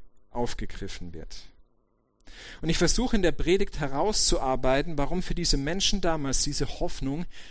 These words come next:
so wichtig war und warum diese Hoffnung eben etwas unglaublich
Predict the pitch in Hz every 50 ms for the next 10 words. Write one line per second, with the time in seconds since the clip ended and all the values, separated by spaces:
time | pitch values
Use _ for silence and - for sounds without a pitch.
0 | - - - - - - 135 127 127 - 101 - - - 135 - - 107 110 113
1 | 113 110 117 147 170 - - - - - - - - - - - - - - -
2 | 151 139 147 147 151 175 180 196 - - 156 - - - 180 202 190 - - 175
3 | 175 185 196 - 170 160 160 165 160 175 160 - - 160 156 - - - - -
4 | 160 - 190 - - 151 147 156 160 - - 131 135 139 151 151 - -